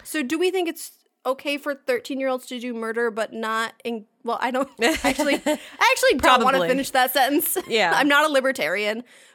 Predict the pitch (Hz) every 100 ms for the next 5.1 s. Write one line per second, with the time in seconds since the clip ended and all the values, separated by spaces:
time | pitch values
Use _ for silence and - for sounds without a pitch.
0 | - 370 - 330 359 - - _ _ _
1 | _ _ _ _ _ - 330 392 311 311
2 | 359 359 349 330 330 269 269 262 254 240
3 | 254 247 247 226 - 240 233 220 220 226
4 | 240 214 226 208 220 208 202 185 185 185